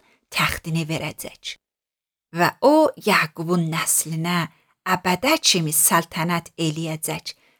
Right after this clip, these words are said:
və onun padşahlığının axırı olmayacaq." Məryəm mələkdən soruşdu: "Bu nə cür ola bilər, mən ki bakirəyəm?" Mələk cavab verib dedi:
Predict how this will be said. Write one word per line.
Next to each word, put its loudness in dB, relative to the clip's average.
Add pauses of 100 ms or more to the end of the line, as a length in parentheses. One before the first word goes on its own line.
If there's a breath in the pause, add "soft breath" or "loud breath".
(120)
və 2
onun 6
padşahlığının 0
axırı 2
olmayacaq." -6 (760)
Məryəm 6
mələkdən 6
soruşdu: -2 (460)
"Bu 4
nə 4
cür 0
ola 6
bilər, 0
mən 4
ki -4
bakirəyəm?" 2 (1000)
Mələk 2
cavab 2 (100)
verib -4 (120)
dedi: -4